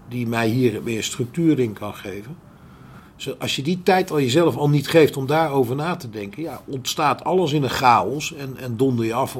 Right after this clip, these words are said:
eh, in dat ravijn. Eh, en dan pas na dat ravijn ga je weer nadenken, eh, van, eh, "Oh jee, nou heb ik hulp nodig, want ik weet het niet meer." Maar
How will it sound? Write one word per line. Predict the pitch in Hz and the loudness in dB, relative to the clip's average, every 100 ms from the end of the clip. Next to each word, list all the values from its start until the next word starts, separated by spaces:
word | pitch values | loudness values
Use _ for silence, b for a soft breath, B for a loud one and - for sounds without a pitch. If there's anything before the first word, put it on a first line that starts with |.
| 113 | -10
eh, | 123 123 147 139 | -12 -12 -12 -10
in | 120 | -10
dat | 107 | -8
ravijn. | 113 101 135 113 160 B B B B B B B B B - | -6 -4 -4 -6 -8 B B B B B B B B B -20
Eh, | - 117 113 | -12 -10 -10
en | 123 | -10
dan | 120 | -8
pas | 127 - | -6 -6
na | 113 113 | -4 -4
dat | 107 98 | -4 -6
ravijn | 104 98 127 135 104 | -8 -4 -2 -2 -6
ga | 104 | -8
je | 104 | -6
weer | 107 120 | -4 -4
nadenken, | 131 131 131 131 123 139 131 | -2 -2 -4 -6 -6 -6 -6
eh, | 131 135 131 127 | -8 -10 -10 -12
van, | - 127 127 | -10 -10 -8
eh, | 127 123 | -8 -8
"Oh | 143 | -6
jee, | 139 92 - - 87 | -6 -8 -12 -18 -14
nou | 117 131 | -8 -6
heb | 139 | -4
ik | |
hulp | - 151 117 | 0 0 0
nodig, | 107 98 92 - | -4 -6 -8 -12
want | 104 123 | -14 -12
ik | |
weet | 131 123 | -8 -8
het | 98 | -8
niet | 95 90 | -10 -12
meer." | |
Maar | - | -16